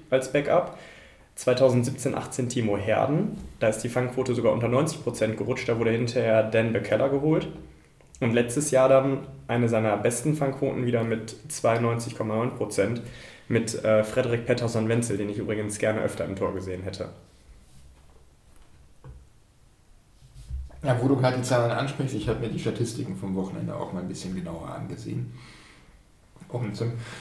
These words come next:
Speaker 2: da sind mir zwei Dinge aufgefallen. Zum einen, die D E G oder die Defensive der D E G lässt zu viele Schüsse aus dem Slot zu, also aus dem Bereich zwischen Torraum und ungefähr den beiden Bullypunkten. Nämlich vierunddreißig von einundneunzig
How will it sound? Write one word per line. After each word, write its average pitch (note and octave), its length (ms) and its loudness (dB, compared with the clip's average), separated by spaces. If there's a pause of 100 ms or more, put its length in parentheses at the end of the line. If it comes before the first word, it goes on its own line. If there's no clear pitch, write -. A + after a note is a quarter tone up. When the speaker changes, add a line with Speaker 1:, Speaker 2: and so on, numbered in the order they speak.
(140)
Speaker 2:
da B2+ 100 4
sind C#3 140 4
mir C#3+ 120 4
zwei A#2+ 200 6
Dinge A2+ 260 2
aufgefallen. F#2+ 440 0
Zum A2+ 160 -4
einen, B2+ 580 0
die C3+ 120 0
D C3 260 2
E - 20 0
G C#3 480 2
oder A#2 160 4
die A2 220 -2
Defensive B2 500 4
der G#2 120 4
D G#2 100 0
E G#2+ 120 0
G G#2 120 0
lässt A#2+ 320 -2
zu F3+ 100 4
viele D#3+ 320 4
Schüsse D#3 560 4
aus C3+ 300 2
dem B2+ 320 -2
Slot - 360 0
zu, G#2+ 160 -4
also A2 140 0
aus G#2+ 140 -2
dem A2+ 100 -2
Bereich A2+ 320 -2
zwischen A#2 380 -6
Torraum A#2 720 0 (420)
und A#2 160 -4
ungefähr A#2 480 0
den G#2 180 -2
beiden F#2+ 260 0
Bullypunkten. A#2+ 720 -2 (920)
Nämlich A2 500 -2 (300)
vierunddreißig D#3 840 2
von - 160 0
einundneunzig A#2+ 1120 0